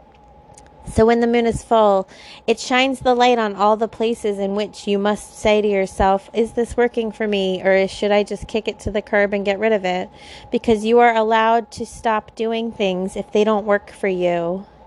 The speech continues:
You are allowed to stop doing things if they don't work for you.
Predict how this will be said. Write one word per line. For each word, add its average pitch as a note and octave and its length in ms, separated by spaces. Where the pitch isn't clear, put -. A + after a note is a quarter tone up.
You A3 400
are G#3 180
allowed F#3+ 760
to F#3+ 120
stop G3+ 420
doing G#3 360
things F3 460
if G3 160
they F#3+ 140
don't F#3+ 180
work F#3 220
for - 160
you. E3+ 420